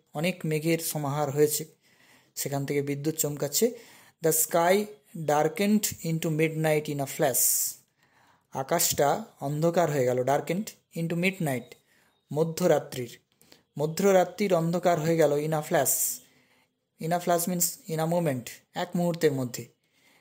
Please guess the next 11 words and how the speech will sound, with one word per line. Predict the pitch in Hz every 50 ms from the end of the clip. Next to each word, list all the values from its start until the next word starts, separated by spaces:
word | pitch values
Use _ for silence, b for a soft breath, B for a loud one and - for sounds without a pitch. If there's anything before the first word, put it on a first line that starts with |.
| b b b b
তাহলে | b 156 147
আকাশে, | 143 151 151 180 180 175 - 208 196 196 196 202 - _ _ _ _ -
পুরো | 190 185 185
আকাশটাকে | 175 170 165 170 180 175 - - 196 185 190 175
ঢেকে | 156 160 165 170 175
দিয়েছে | 175 185 185 180 170 - 202 196
কালো | 196 - 156 151 156 170 180 185 185 185 - _ _ _ -
মেঘ, | 156 160 175 190 196 185 - - _ _ b b b b b b b b b b b b b
সেই | - - 175 175 170
মেঘের | 160 160 160 156 180 185 180
কারণে | 170 165 151 156 165 170 185 214 247